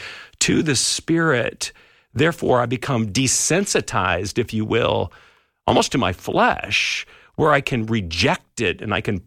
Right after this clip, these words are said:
put it off and I can cast it off, and I become more aware of its tendencies, and I can see it when it rears its ugly head. I don't know about you, Bill, but,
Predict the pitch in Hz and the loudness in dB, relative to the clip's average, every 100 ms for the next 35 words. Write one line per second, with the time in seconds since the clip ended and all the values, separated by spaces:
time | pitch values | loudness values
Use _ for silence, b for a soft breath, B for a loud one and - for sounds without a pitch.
0 | - - 175 165 120 165 131 - 98 110 | -6 2 2 2 2 2 2 0 -4 -4
1 | 90 - - 160 180 - 123 170 - 107 | -6 -6 -2 0 0 0 2 2 0 -4
2 | 107 - 110 B B B - 113 156 185 | -6 -6 -6 B B B -2 2 4 4
3 | 139 101 120 143 147 - 101 101 - - | 2 0 0 2 2 0 -4 -4 -4 -4
4 | - 156 170 131 110 110 92 92 107 95 | -2 0 2 0 -2 0 0 0 0 -2
5 | 104 92 - - 160 156 110 - b b | -2 -2 0 0 0 0 -2 -8 b b
6 | b b b 104 98 - 110 127 139 127 | b b b 0 0 0 0 2 4 2
7 | 117 - - 113 110 92 98 127 127 113 | 0 -2 -2 -2 0 0 2 2 2 4
8 | 202 104 95 98 107 156 120 98 92 90 | 2 2 0 0 0 0 0 0 0 -2